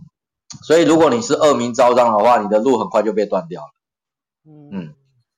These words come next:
Speaker 1: 对，对，对，对，对，感谢有伙伴说，对，那个要爱惜自己的羽毛，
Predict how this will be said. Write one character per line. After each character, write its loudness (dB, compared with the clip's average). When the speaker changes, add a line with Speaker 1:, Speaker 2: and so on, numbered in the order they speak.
Speaker 1:
对， 2
对， 4
对， 2
对， 2
对， 2
感 2
谢 2
有 4
伙 0
伴 2
说， 2
对， 0
那 0
个 4
要 4
爱 2
惜 -6
自 -10
己 -4
的 4
羽 -4
毛， -16